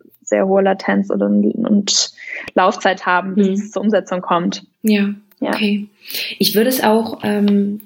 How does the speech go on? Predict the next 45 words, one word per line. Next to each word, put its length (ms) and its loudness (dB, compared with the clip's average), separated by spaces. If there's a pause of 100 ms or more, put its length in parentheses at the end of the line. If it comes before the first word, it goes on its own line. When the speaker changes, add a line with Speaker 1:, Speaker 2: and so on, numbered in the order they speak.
(340)
Speaker 2:
ich 120 0
meine, 180 2
wir 60 2
können 200 2
uns 120 2
jetzt 180 -2
noch 240 0
ganz 240 0
viel 240 2
über 240 2
die 160 -4
B 180 0
Z 200 -2
G 100 2
A 140 0
unterhalten. 480 0
Ich 160 -6
würde 140 4
Speaker 1:
Ja. 80 4
Speaker 2:
das 100 0
aber 160 0
dabei 260 2
erstmal 300 -2
belassen, 420 2
weil 320 2 (560)
ich 220 -2
sehr 120 2
gerne 220 2
noch 120 2
mit 180 2
dir 120 2
über 120 0
deine 160 2
jetzige 360 0
Tätigkeit 520 -4
sprechen 260 0
möchte, 220 0
beziehungsweise 600 0
wie 40 -2
du 80 4
Speaker 1:
Mhm. 60 2
Speaker 2:
auch 80 -2
dahin 220 2
gekommen 360 0
bist. 280 -4